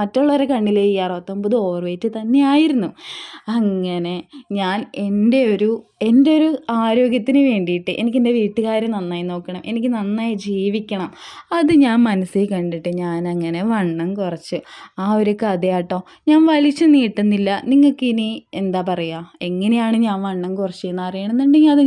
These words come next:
ഞാൻ പറഞ്ഞു തരാം, എനിക്ക് കുഴപ്പമില്ല, എളുപ്പമാണ്. പിന്നെ ഒരാൾ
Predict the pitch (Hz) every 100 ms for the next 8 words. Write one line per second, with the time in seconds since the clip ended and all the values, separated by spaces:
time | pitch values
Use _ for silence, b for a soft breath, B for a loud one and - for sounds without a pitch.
0 | 262 226 233 208 202 196 202 269 B B
1 | B 247 240 220 214 202 190 185 185 180
2 | 220 B B B 330 339 294 - 277 226
3 | 208 240 - - 254 254 247 202 - _
4 | _ 214 233 240 254 233